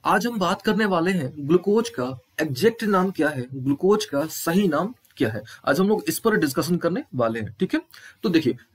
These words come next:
इसको स्टार्ट करने से पहले कि भाई इसका नाम क्या है, इसका सही नाम क्या है, इसको स्टार्ट करने से पहले, इस टॉपिक को स्टार्ट करने से पहले हमको दो तीन चीज को समझना पड़ेगा, ठीक है। उसके बाद जो है हम लोग इसका जो सही नाम है उसको हम लोग समझ पाएंगे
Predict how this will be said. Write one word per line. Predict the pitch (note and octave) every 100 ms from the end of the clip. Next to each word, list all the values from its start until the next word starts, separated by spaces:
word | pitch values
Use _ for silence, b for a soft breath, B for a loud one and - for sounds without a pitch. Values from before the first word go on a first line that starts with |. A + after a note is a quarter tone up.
| _ _ -
इसको | F3+ - C#4+ C#4+ C4 F#3 - C3+ _ _
स्टार्ट | - - F#3+ A3+
करने | - F#3+
से | F3+ F3+
पहले | B2 - - -
कि | F3
भाई | D#3+
इसका | D#3+ D#3 F3+
नाम | C#3+ C#3+ D#3+
क्या | D#3+ D3+
है, | C3+
इसका | C3 F3+
सही | - C#3 F3
नाम | D#3 C#3 D#3+
क्या | D3
है, | C#3
इसको | D#3+ - A#3
स्टार्ट | - C3+ D#3
करने | F#3 F#3
से | F3+
पहले, | - C#3+ A#2+ -
इस | -
टॉपिक | D#3+ D#3 B3
को | G#3+
स्टार्ट | G#3+ E3 E3
करने | F#3 E3+
से | F3+ -
पहले | B2 A#2 B B -
हमको | F#3 G3 A#3+
दो | F#3
तीन | F3+ G#3
चीज | G3+ F#3
को | A3+
समझना | A3+ A#2+ A2+ A2+
पड़ेगा, | G2+ G2 F#2+
ठीक | - F#3
है। | D#4+ B -
उसके | - G3+
बाद | C#3+ F3 F#3
जो | F#3
है | G3+
हम | D#3+ G3
लोग | G3
इसका | - - A#3
जो | F3 G3
सही | C#3+ F#3
नाम | E3 C3+
है | F#3+
उसको | G#2+ - E3
हम | E3
लोग | B3+
समझ | - B2+ D3 -
पाएंगे | B2+ B2 A#2+